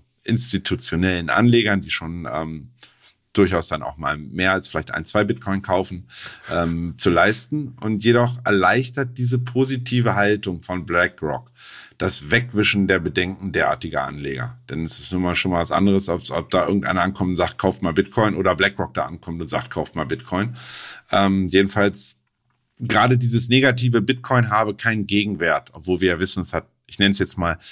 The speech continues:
viele nennen es immer Proof of,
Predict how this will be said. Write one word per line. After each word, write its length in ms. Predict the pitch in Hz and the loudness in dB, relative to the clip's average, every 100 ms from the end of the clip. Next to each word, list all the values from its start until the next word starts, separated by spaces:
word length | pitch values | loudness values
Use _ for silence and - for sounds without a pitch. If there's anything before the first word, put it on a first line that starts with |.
| - _ _ _ _ | -20 _ _ _ _
viele 280 | - 113 101 | 2 4 6
nennen 200 | 101 101 | 4 0
es 100 | - | -6
immer 280 | 92 90 | -2 -2
Proof 520 | - - - 110 110 - | -2 -6 2 2 0 -2
of, 360 | 78 82 - | 0 0 -2